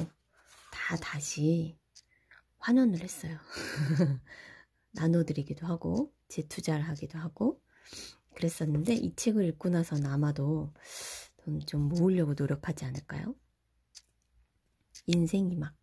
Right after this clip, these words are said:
부자 수업, 내 인생을 바꿔준 서른일곱 권의 책. 요거, 요거 궁금합니다. 서른일곱 권의 책이 뭔지.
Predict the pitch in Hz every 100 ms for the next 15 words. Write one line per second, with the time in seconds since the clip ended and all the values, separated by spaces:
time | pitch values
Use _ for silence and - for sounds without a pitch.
0 | - 165 185 208 - - _ _ _ _
1 | _ - 175 175 190 185 175 170 147 -
2 | 143 143 202 240 294 _ - 226 233 240
3 | 247 269 - 160 151 202 - - 165 _
4 | _ - _ _ _ _ _ _ _ _
5 | _ - 147 156 147 147 143 147 - 175
6 | 165 143 143 139 151 - - _ - 185
7 | 170 165 165 165 156 143 143 156 147 147
8 | 147 170 240